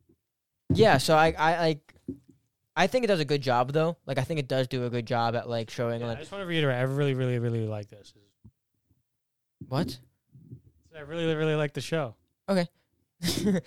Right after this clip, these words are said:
Speaker 1: But no, I, I
Speaker 2: And not in a racist way like Mark.
Speaker 1: I do think it does a really good job at showing, like, the Q anon people. I do think it does a really good job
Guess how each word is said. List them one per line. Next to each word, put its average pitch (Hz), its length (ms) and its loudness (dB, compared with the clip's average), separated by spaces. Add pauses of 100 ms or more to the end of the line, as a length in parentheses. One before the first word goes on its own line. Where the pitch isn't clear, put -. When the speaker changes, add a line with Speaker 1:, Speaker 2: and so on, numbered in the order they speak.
(260)
Speaker 1:
But 202 180 8
no, 220 120 6
I, 175 300 2
I 165 100 2
Speaker 2:
And 170 380 -6
not 208 280 -4
in 233 60 -4
a 226 40 2
racist 185 460 4
way 143 180 0
like 131 160 -4
Mark. 120 400 -4
Speaker 1:
I 160 140 2
do 180 260 0
think 185 300 -2
it 165 80 -2
does 160 160 2
a 151 60 -4
really 151 280 -2
good 143 200 -2
job 131 320 2
at 120 100 -4
showing, 120 560 -2
like, 117 380 -4
the 127 100 -6
Q 123 280 -6
anon 117 280 -4
people. 113 360 -6
I 120 140 -6
do 127 120 -4
think 127 180 -8
it 120 40 -8
does 120 140 -4
a 120 60 -6
really 117 300 -6
good 113 160 -8
job 113 500 -6